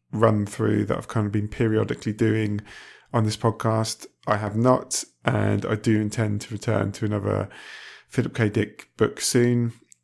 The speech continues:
It's just been, like, yeah, catching up with, with, um, episodes I've had planned and stuff. I, I just haven't got to it. Um,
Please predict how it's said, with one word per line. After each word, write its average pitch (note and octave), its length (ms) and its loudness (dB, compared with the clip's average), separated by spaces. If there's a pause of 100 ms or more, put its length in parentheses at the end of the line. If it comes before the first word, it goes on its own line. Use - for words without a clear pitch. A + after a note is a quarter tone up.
(100)
It's - 80 -14
just - 300 -4
been, G2+ 140 0
like, - 300 -6
yeah, A2 220 -2
catching - 500 -2
up G#2+ 300 -2
with, G#2+ 400 -2 (100)
with, G#2 240 -2
um, G2+ 440 -2 (160)
episodes G#2 440 0
I've G2+ 100 -8
had G#2+ 200 -4
planned G#2+ 260 -2
and G#2 100 -4
stuff. G#2 380 -4
I, G2+ 180 0
I - 40 0
just G#2+ 160 -10
haven't G2 220 -4
got G2+ 180 -4
to - 120 -4
it. G#2 100 -4 (500)
Um, G2+ 540 0